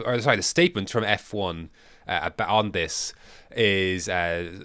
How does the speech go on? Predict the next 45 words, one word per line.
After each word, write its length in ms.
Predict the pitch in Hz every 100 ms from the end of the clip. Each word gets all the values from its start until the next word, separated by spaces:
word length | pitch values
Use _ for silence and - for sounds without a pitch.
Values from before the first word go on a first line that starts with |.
| - 101
During 280 | 156 185 170
assessments 460 | - 165 - 175
of 100 | 139
the 60 | 104
barriers 520 | 123 117 110 104 101
young 200 | 113 139
females 360 | 135 117 113 -
face 320 | 117 98 -
with 100 | 101
entering 420 | 104 107 113 98
the 100 | 95 -
F 140 | -
one 100 | 101
pyramid, 360 | - 98 87 92
it 100 | 87
became 260 | - 113
clear 260 | - 139 120
they 120 | 107
do 100 | 107
not 200 | 123 135
have 140 | 127
the 60 | 107
same 220 | - 135
amount 160 | 123 113
of 80 | 107
experience 480 | - - 123 104
as 60 | 95
their 80 | 95
male 200 | 104 107
counterparts, 560 | - 117 - 101 - -
counterparts 400 | - 120 104 95 -
at 80 |
the 60 | 107
same 280 | - 98 95
age. 320 | 80 73 - - - - -
The 60 |
goal 220 | 104 143 160
is 60 |
to 80 | 127
fill 260 | - 156 165
this 180 | 104
gap 220 | - 92 107
and 100 | 98
offer 240 | 113 120
them 380 | 107 98 95